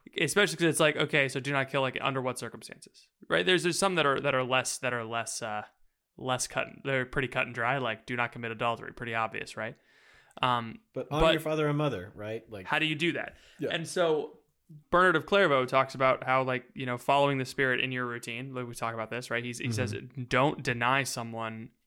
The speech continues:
Speaker 1: who needs you because you have to finish your holy hour." But I have
Speaker 2: Mm-hmm.
Speaker 1: to do a holy hour every day. Okay. But God obviously sent someone to you in that moment.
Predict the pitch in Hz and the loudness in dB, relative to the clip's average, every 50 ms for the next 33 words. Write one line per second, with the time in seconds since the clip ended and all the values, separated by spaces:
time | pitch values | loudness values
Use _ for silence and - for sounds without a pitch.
0 | _ _ _ _ - 123 127 123 117 120 127 143 143 127 - - 104 107 107 104 | _ _ _ _ -10 -8 -8 -6 -6 -4 -2 -2 -4 -4 -6 -8 -8 -8 -8 -8
1 | - - 120 - - 123 113 120 120 123 120 123 131 - - 117 - 110 107 104 | -8 -10 -10 -8 -8 -8 -8 -6 -6 -4 -4 -4 -4 -6 -8 -16 -14 -14 -12 -10
2 | - - 131 120 139 160 156 135 - - - - - - - _ _ _ - - | -8 -8 -4 0 0 0 0 0 -2 -4 -6 -8 -10 -12 -14 _ _ _ -20 -10
3 | - - 170 165 175 185 208 208 185 165 156 156 160 143 135 123 117 123 127 123 | -4 0 2 4 4 4 4 2 2 4 4 4 4 4 2 0 2 2 4 4
4 | 135 151 151 156 165 165 175 175 160 196 196 208 202 156 123 - 151 160 - 160 | 6 6 6 6 6 4 2 2 2 4 6 6 6 4 4 2 0 2 4 4
5 | 160 175 180 175 - _ _ _ _ _ _ _ _ - 156 139 147 - 139 151 | 4 4 2 -2 -12 _ _ _ _ _ _ _ _ -2 0 0 2 2 2 4
6 | 170 185 180 - 151 156 147 156 151 139 135 - 143 123 117 - - 135 143 - | 4 4 4 4 4 4 4 2 0 0 0 -2 -4 -2 0 0 0 0 0 -2
7 | 135 - 131 120 113 113 113 113 113 117 - 127 117 117 117 120 120 117 117 117 | -2 -4 -4 -4 -6 -6 -10 -10 -10 -10 -10 -10 -8 -8 -6 -6 -4 -2 -2 -2
8 | 117 123 123 117 113 - - | 0 -2 -2 -2 -4 -8 -12